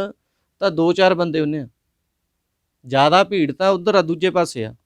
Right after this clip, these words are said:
ਚਿੱਟੇ ਦੇ ਵਪਾਰੀਆਂ ਨਾਲ ਭੀੜ ਆ, ਠੀਕ ਹੈ ਜੀ,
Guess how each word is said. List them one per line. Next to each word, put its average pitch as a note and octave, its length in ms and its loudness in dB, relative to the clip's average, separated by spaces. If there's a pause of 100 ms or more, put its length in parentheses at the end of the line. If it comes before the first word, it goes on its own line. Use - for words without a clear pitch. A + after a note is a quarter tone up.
(640)
ਚਿੱਟੇ C#3+ 240 -6
ਦੇ F3+ 100 0
ਵਪਾਰੀਆਂ C#3 560 0
ਨਾਲ F#3 180 0
ਭੀੜ F3 280 -4
ਆ, G2+ 120 -6 (1400)
ਠੀਕ C3+ 160 -14
ਹੈ F3 100 -2
ਜੀ, F3+ 160 -8